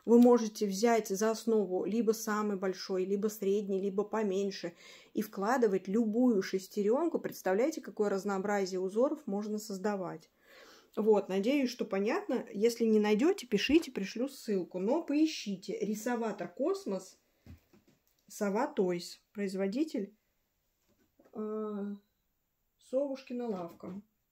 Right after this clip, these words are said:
Следующая игра, которую я,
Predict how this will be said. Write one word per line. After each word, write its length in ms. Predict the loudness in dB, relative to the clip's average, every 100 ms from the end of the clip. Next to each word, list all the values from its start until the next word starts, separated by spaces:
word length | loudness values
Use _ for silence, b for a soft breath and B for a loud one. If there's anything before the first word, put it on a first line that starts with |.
| _ _ _ _ _ _ -20 _
Следующая 720 | -8 2 4 4 0 -4 -2 -2
игра, 420 | -2 -2 -2 -4
которую 640 | -6 -2 0 0 0 0
я, 340 | -2 -2 -2